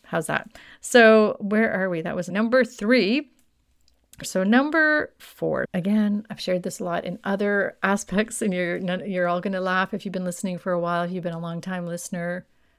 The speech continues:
Demo your products, share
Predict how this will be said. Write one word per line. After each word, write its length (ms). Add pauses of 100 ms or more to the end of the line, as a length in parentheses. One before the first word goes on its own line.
(500)
Demo 460
your 220
products, 800 (420)
share 800